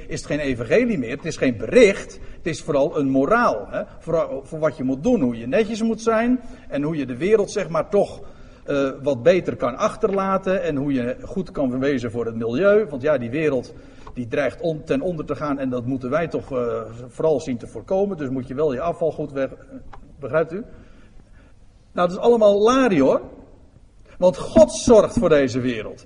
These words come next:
En het gaat er helemaal niet om dat wij netjes zouden le-, weet u waar het om gaat? Is dat, dat we zouden vertellen dat wat God te melden heeft. Namelijk dat hij zijn zoon uit de doden heeft opgewekt. En dat hij de garantie is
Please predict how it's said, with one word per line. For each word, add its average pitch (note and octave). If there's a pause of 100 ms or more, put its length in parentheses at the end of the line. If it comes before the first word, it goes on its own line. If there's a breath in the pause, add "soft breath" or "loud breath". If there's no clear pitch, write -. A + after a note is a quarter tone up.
(140 loud breath)
En F#3
het F#3+
gaat C#4+
er C4
helemaal A3
niet F#3
om F#3+
dat E3
wij E3 (140)
netjes D#3+
zouden C#3
le-, D#3+
weet F#3+
u G3
waar F3+
het D#3+
om D3+
gaat? A#3 (200 loud breath)
Is F3
dat, F#3 (400 loud breath)
dat E3+
we D3+
zouden D3+
vertellen A3
dat G#3+
wat D#3+
God - (100)
te G3
melden C3+
heeft. A2
Namelijk G#3
dat E3
hij C#3+
zijn A#2+
zoon B3+ (180 loud breath)
uit D#3
de A2
doden A#3+
heeft G#3+
opgewekt. E3 (160 loud breath)
En D#3+
dat B2+
hij C4+
de A#3
garantie A#3
is B3